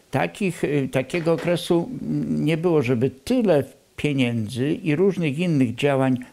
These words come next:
prospołecznych i proinwestycyjnych, e, także skierowanych, e, wobec, e,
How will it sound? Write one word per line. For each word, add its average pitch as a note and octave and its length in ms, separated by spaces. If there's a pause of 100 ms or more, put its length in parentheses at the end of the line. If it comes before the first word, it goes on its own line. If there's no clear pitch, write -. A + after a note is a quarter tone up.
(180)
prospołecznych B2+ 1080
i A#2+ 80
proinwestycyjnych, B2 1500 (460)
e, B2+ 160
także C3 320
skierowanych, B2+ 840
e, C3 640
wobec, B2+ 560
e, B2+ 260